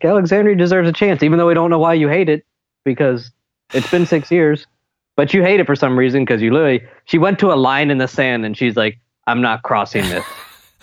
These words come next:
Speaker 2: We set up, uh, me and, uh, Maggie had this thing where, uh, we don't go past this tree. Um,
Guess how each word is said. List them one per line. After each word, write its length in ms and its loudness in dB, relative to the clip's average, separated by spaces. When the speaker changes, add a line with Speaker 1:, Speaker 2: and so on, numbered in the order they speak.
Speaker 2:
We 180 -2
set 240 -4
up, 220 -4
uh, 560 -2
me 160 -4
and, 340 -6
uh, 220 -4
Maggie 420 -4
had 180 -4
this 160 -6
thing 320 -6
where, 300 -4
uh, 180 -4
we 120 -4
don't 180 -6
go 80 -4
past 400 -6
this 180 -6
tree. 440 -6
Um, 380 -6